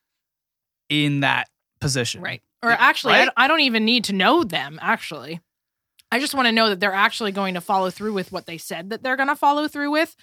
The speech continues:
Speaker 2: but there's no way to know that. That's the hard part. Like,
Speaker 1: Yeah.
Speaker 2: 'cause, because, yeah.
Speaker 1: It, it's almost
Speaker 2: 'Cause
Speaker 1: like
Speaker 2: they
Speaker 1: they
Speaker 2: might
Speaker 1: capitalize on the fact <laughs> that, that we already don't believe that they're gonna get done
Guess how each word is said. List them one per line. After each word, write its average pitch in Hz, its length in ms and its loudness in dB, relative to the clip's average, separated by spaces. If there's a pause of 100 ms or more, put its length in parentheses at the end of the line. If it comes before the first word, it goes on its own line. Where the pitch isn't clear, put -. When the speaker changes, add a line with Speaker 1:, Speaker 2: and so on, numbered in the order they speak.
(180)
Speaker 2:
but 226 100 -4
there's 226 200 2
no 247 200 4
way 240 220 2
to 190 80 0
know 196 200 0
that. 143 260 -8 (1200)
That's - 200 -2
the 156 100 -2
hard 180 260 0
part. 147 260 -4 (500)
Like, 220 200 4
Speaker 1:
Yeah. - 100 -2
Speaker 2:
'cause, 226 280 -2 (800)
because, 220 460 -2 (1700)
yeah. 185 140 -12
Speaker 1:
It, 190 180 -4
it's 190 220 2
almost 247 280 4
Speaker 2:
'Cause 320 80 4
Speaker 1:
like - 80 4
Speaker 2:
they 320 60 8
Speaker 1:
they 359 60 4
Speaker 2:
might 339 260 4
Speaker 1:
capitalize 151 800 0
on 139 180 0
the 135 80 -2
fact 131 480 0
<laughs> - 40 -20
that, 139 480 -4 (800)
that - 240 2
we 196 200 0
already 165 560 4
don't 156 280 0
believe 143 400 -2
that 139 160 -2
they're 143 160 -2
gonna 143 220 -2
get 139 280 -4
done 139 440 -2